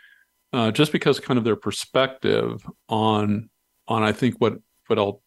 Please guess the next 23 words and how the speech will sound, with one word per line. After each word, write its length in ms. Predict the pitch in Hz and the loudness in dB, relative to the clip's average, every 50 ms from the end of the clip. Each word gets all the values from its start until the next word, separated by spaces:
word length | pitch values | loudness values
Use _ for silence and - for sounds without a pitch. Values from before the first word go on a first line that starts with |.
| _ _ _ - | _ _ _ -8
I 100 | - 135 | -2 -2
can 100 | 120 110 | -2 -2
say 120 | - - 113 | 0 0 0
a 40 | |
little 140 | 110 110 104 | 0 2 0
bit 100 | 107 101 | 0 0
more 140 | 107 104 98 | 0 0 0
about 340 | 92 95 110 113 107 101 98 | 0 0 0 2 2 2 0
is 80 | - | 0
the 80 | - 107 | 0 0
emotional 420 | 101 101 104 107 107 - - 110 | 2 4 4 2 2 0 -2 -4
economy, 540 | 101 95 - - 120 127 123 107 95 101 113 | -6 -6 -4 0 2 2 4 2 2 -2 -4
behavioral 520 | - 104 92 95 107 104 107 107 95 98 92 | -2 -4 -2 0 0 0 0 0 0 0 0
economics. 840 | - - 104 104 110 123 117 107 101 - - - - - - - _ _ - - - - - - - - - _ _ _ _ _ - | 0 -2 -4 -2 2 2 2 2 2 -2 -4 -8 -10 -14 -14 -14 _ _ -20 -20 -20 -20 -20 -20 -20 -20 -20 _ _ _ _ _ -4
And 240 | 135 131 127 127 127 | -2 0 0 2 0
it 120 | 127 120 | 2 2
is 140 | 123 120 110 | 2 2 0
a 100 | 117 113 | 0 -4
shift 560 | 107 - - - - - 190 208 202 - - | -4 -4 -6 -6 0 2 2 2 2 0 -6
from, 640 | - - - - - 135 127 120 120 117 113 110 117 - _ _ | -18 -16 -8 -2 0 2 2 2 0 -2 -4 -4 -6 -8 _ _
first 300 | - - 156 165 - - | 0 0 0 2 2 -2
of 100 | - - | -2 0
all, 440 | 123 113 110 113 113 110 113 - | 2 0 2 2 0 -2 -2 -4